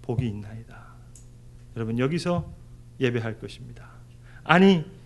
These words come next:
이곳을 향해 나오기 전에 이미 우리의 마음에 시온의 대로가 열려져야 합니다. 우리의 삶의 높은 의미는 그때 비로소 찾아지게 될 것입니다.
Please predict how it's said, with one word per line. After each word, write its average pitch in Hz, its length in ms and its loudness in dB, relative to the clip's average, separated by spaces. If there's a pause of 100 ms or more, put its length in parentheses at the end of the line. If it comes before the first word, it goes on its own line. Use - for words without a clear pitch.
이곳을 190 400 10
향해 180 180 6
나오기 160 360 6
전에 170 360 -2 (560)
이미 196 160 8
우리의 175 320 8
마음에 131 580 0 (680)
시온의 151 420 2
대로가 123 420 2
열려져야 147 480 0
합니다. 110 580 -10 (920)
우리의 127 240 4
삶의 120 320 2
높은 - 520 -6
의미는 147 500 0 (880)
그때 - 260 -2
비로소 120 580 -6 (800)
찾아지게 113 440 -6
될 107 180 -10
것입니다. 117 600 -14